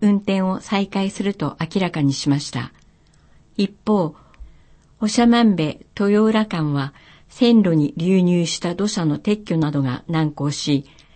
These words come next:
再開は早くて七日になります。これにより、札幌函館間を結ぶ特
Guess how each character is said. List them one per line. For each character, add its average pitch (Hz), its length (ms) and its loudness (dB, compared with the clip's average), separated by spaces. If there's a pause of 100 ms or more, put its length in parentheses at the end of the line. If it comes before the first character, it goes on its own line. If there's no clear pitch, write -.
(120)
再 202 280 0
開 190 280 -2
は 175 220 -4 (280)
早 226 260 0
く - 100 -16
て - 340 -6
七 180 260 -2
日 190 100 -4
に 160 140 0
な 135 100 0
り 127 80 -2
ま 120 200 -4
す。 - 180 -20 (720)
こ 196 100 -2
れ 202 140 4
に 196 160 4
よ 185 120 2
り、 170 240 -4 (300)
札 185 240 -4 (100)
幌 202 320 -2
函 214 280 -4
館 226 260 -2
間 165 260 -2
を 147 40 0
結 143 320 -2
ぶ 135 260 -6 (180)
特 160 240 -4